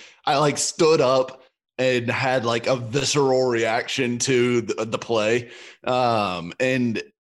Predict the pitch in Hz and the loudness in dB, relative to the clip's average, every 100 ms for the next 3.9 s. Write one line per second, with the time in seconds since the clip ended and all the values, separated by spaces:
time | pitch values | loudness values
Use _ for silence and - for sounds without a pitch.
0 | _ _ _ _ _ _ _ 170 120 - | _ _ _ _ _ _ _ -4 -4 -8
1 | - - - 165 - 165 151 151 151 - | -10 -8 -6 -6 0 2 4 4 2 2
2 | 127 127 117 127 127 113 120 120 120 110 | 0 0 0 0 0 0 -2 0 -2 -4
3 | - - 156 170 165 151 147 113 | -8 -6 2 4 4 4 2 0